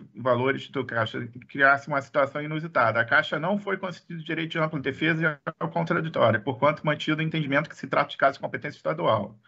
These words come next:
por diversas decisões prolatadas nos autos de referência.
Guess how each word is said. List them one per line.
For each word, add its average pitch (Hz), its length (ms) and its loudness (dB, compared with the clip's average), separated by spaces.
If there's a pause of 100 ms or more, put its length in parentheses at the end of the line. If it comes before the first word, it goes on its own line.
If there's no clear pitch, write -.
(380)
por 123 100 0
diversas 131 460 4
decisões 160 420 -4
prolatadas 143 480 0
nos 135 140 -10
autos 135 220 0
de 147 40 -6
referência. 113 640 -2